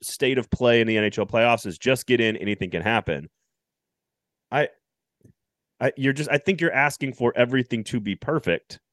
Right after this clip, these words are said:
to go exactly right. And if that happens, okay, maybe they can win a series or two with another piece, but at what cost for the future? And I think that's, that, that's the whiplash.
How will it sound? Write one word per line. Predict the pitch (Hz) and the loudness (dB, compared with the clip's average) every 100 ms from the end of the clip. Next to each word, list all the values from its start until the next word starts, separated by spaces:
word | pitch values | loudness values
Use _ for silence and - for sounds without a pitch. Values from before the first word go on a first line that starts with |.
| _ _ _ | _ _ _
to | - 113 | -6 0
go | 110 147 | 2 4
exactly | 131 107 120 120 107 | 4 2 0 0 -6
right. | 90 120 87 - - - | -2 0 0 -4 -16 -6
And | 101 98 | -4 -2
if | 98 - | -4 -2
that | 117 107 | -2 0
happens, | 131 156 110 104 101 - _ | 2 2 0 -2 -6 -12 _
okay, | 110 127 | -8 -6
maybe | 113 117 117 | -2 -2 0
they | 107 | -2
can | 110 | -2
win | 107 101 | -4 -6
a | |
series | - 151 131 92 | -4 -2 -2 -4
or | 87 | -10
two | - 90 87 87 - | -4 -2 -2 -4 -6
with | 120 151 147 | -2 0 2
another | 147 135 131 123 | 0 2 2 2
piece, | - 160 131 101 - - _ _ _ _ | -2 -4 -2 -4 -6 -18 _ _ _ _
but | 127 | 0
at | 139 | 4
what | 160 - | 2 0
cost | - 170 156 | 2 4 2
for | - | -2
the | 151 | -6
future? | - 214 - 90 73 | -2 -4 -2 -4 -4
And | 101 | -2
I | 127 | 0
think | 127 120 | 0 0
that's, | 123 120 - - - _ _ _ _ - | 2 2 0 -12 -18 _ _ _ _ -2
that, | 135 - | -2 2
that's | 143 156 | 2 2
the | 151 | 2
whiplash. | 135 151 113 80 85 - | 2 2 2 0 -2 -14